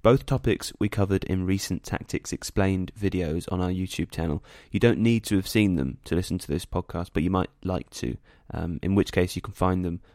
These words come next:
by searching for Umaxa Football on YouTube or going to umaxa dot com and clicking on the videos tab. Thanks for downloading the podcast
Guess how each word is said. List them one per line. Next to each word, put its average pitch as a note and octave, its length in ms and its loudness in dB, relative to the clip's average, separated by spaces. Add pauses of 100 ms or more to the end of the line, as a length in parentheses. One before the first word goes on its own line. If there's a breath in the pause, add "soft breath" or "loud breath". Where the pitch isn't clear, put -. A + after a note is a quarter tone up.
(120 soft breath)
by F2 240 0
searching - 480 -2
for - 180 -8
Umaxa E2 540 -4
Football - 440 -4 (200 soft breath)
on F#2 180 0
YouTube G#2+ 640 2
or F#2 140 0
going F2+ 340 0
to D2+ 320 -2
umaxa F#2 560 2
dot - 180 -2
com F#2 360 0 (300 soft breath)
and F#2+ 200 -8
clicking F2+ 360 0
on E2+ 180 0
the E2 60 -6
videos E2 480 -2
tab. D2 280 -8 (560 loud breath)
Thanks B2 200 0
for A#2+ 100 -4
downloading G#2+ 360 6
the F#2 60 2
podcast F2+ 540 -2